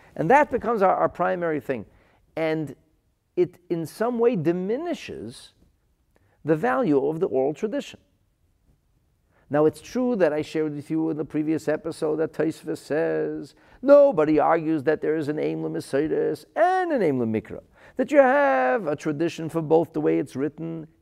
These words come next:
and the way it's read. No question about that.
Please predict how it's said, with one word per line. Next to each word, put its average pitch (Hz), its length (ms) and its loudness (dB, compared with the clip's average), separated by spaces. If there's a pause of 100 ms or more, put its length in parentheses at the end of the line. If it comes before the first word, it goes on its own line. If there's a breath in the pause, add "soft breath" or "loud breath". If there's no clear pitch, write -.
(140)
and 214 180 0
the 160 60 -2
way 165 180 0
it's 160 160 -6
read. 120 600 -2 (100)
No 131 120 -4
question 117 320 -6
about 62 220 -16
that. - 140 -20